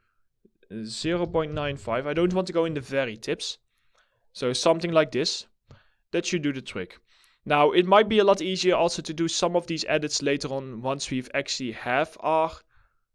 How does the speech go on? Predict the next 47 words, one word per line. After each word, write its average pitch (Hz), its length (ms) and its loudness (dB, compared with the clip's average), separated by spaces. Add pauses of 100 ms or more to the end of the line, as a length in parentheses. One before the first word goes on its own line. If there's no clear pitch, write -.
(260)
leaves 170 400 -4
on 156 160 -6
top, 180 300 -2
but 139 180 -4
for - 120 -12
now, 139 160 2
let's 139 200 -4
just 131 160 -12
do 135 140 -4
our 117 80 -2
best 120 480 -8
to 127 80 -12
get 117 400 -8
already 117 500 -6 (260)
a 120 60 -8
very 127 320 -2
solid 113 460 -4
base. 90 380 -10 (840)
If 208 200 -2
we 214 120 -6
go 190 220 6
ahead 160 300 2
and 139 200 -6
go 147 180 2
into 123 260 -6
our 107 80 -4
spine, 180 560 0 (120)
we 143 100 -8
can 143 160 -8
go 135 160 0
to 127 140 -8
corner, 151 480 2 (720)
turn 139 160 -4
it 131 140 -2
on, 202 240 0 (580)
and 156 300 0
set 156 180 -2
this - 180 -8
once 131 200 -8
again 117 160 -8
to, 117 100 -10
like, 107 220 -6
ten. 90 220 -8 (1700)
There 143 160 2
we 156 80 4
go, 101 220 -2
see? 196 260 -2